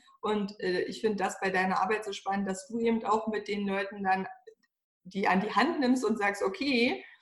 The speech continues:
du musst deine Energie einteilen. Also du kannst nicht einen Tag vierundzwanzig Stunden arbeiten und dich dann wundern, warum du den nächsten Tag gar keine Kraft mehr hast.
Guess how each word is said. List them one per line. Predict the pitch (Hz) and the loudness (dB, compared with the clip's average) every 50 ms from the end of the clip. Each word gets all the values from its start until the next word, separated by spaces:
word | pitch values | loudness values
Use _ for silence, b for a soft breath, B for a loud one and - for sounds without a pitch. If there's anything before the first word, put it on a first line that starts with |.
| B B B _ _ _ | B B B _ _ _
du | - 202 | -6 0
musst | 214 233 269 349 349 - - - _ _ - | 2 4 4 2 2 -2 -10 -16 _ _ -4
deine | 190 202 196 196 - | -2 0 0 0 0
Energie | - 196 196 185 180 185 214 220 - | 0 0 0 0 0 -2 -2 -2 0
einteilen. | - 185 196 240 302 320 - - 214 170 165 170 165 165 | 0 2 2 2 2 0 -2 -4 -6 -4 -4 -4 -4 -2
Also | 170 175 185 180 | -2 -2 -2 0
du | 185 190 | -2 -2
kannst | - 220 214 233 240 - - | 0 0 0 0 0 0 0
nicht | 220 233 233 - - | 0 0 2 2 0
einen | - 202 233 247 | 0 2 2 2
Tag | 247 233 214 226 - | 2 2 0 0 2
vierundzwanzig | 247 233 233 233 - 214 214 220 220 220 | 2 2 2 2 0 -2 -4 -4 -4 -6
Stunden | - - 277 330 277 | -6 -4 -2 -2 0
arbeiten | - - 165 160 180 185 190 190 240 240 - | 0 0 0 2 2 2 4 4 4 2 2
und | 196 196 | 0 -2
dich | 220 233 233 | -2 0 2
dann | 226 214 214 208 | 2 0 2 4
wundern, | 226 240 247 247 233 233 | 4 6 6 6 6 6
warum | 220 214 220 220 220 214 | 6 4 4 4 2 0
du | 220 208 | -2 -2
den | 208 208 208 | -2 -4 -4
nächsten | 208 202 214 - 247 240 | -4 -6 -4 0 0 0
Tag | 240 240 220 220 226 | 2 2 -2 -2 0
gar | 220 208 208 208 | 0 0 0 0
keine | - 202 202 196 202 196 | 0 0 0 2 0 -2
Kraft | 196 - 214 247 - - - 254 | -2 4 4 4 4 4 2 2
mehr | 220 190 190 185 185 | 2 2 2 4 4
hast. | 214 - 392 392 - - - | 4 4 4 2 0 -2 -6